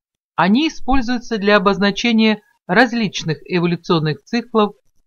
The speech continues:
в элементальном, минеральном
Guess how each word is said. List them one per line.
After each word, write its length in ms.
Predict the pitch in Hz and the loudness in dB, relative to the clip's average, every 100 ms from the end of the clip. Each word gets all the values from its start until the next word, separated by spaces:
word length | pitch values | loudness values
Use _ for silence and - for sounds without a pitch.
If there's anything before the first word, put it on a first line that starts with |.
| - | -6
в 100 | 160 | 2
элементальном, 880 | 190 185 180 175 175 175 190 226 233 _ _ _ | 4 4 2 2 2 2 2 -2 -4 _ _ _
минеральном 800 | 185 185 175 156 165 175 175 175 | -4 0 0 2 2 0 -2 -6